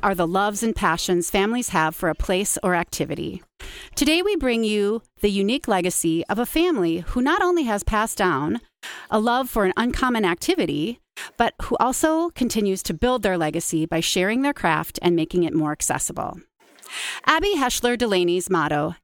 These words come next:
"Never stop moving your feet," has taken her far. She's an entrepreneur, creator, champion, and teacher with lots to share. Abby, welcome to We Do This for Fun.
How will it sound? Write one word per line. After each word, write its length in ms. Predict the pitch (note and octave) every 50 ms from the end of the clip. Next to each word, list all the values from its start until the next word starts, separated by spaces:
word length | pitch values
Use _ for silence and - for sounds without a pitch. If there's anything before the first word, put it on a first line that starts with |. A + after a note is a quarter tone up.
| _ - -
"Never 280 | G3 F#3+ F#3 A3 C#4+
stop 280 | D#4+ - - B3+ A#3+ -
moving 300 | - G#3 G#3 G3 G#3+ G3
your 100 | F3+ E3+
feet," 380 | - - C#4 B3 G3+ - - -
has 160 | - E3+ D3+
taken 280 | - - E3 - G3+ G3+
her 60 | G#3+
far. 420 | - - D#4+ - A3 - - - - - - - _ _
She's 220 | - - F#3 F3 E3+
an 80 | F3
entrepreneur, 720 | D#3+ D#3 D#3+ - F3 - - F#3 F#3 A#3+ C4+ C#4 C#4 C#4 C#4+ C#4
creator, 640 | - - G3+ F#3 G3 G#3+ A#3+ A#3+ A#3+ A#3+ A#3+ A#3+
champion, 680 | A#3+ - - - G3 G#3 G#3+ - A#3 A3 A3 A3 A3 - -
and 160 | E3+ F3+ G3
teacher 460 | - - F#3+ - - - D3+ D3+ F3 - -
with 180 | - E3+ - -
lots 240 | E3+ E3 E3+ - -
to 100 | - G#3+
share. 400 | - - F3+ D3 - - F3+ - _ _ _ - - - - - -
Abby, 480 | A3 B3+ D#4+ E4 B3 G#3 G#3+ A#3 B3+
welcome 380 | C4 A3 F3+ E3 - - B3 B3+
to 120 | - -
We 120 | B3+ C4+ C4+
Do 100 | C#4 C#4
This 160 | D4+ D#4 -
for 120 | - F4
Fun. 340 | F4 - B4+ A#4+ G4 - -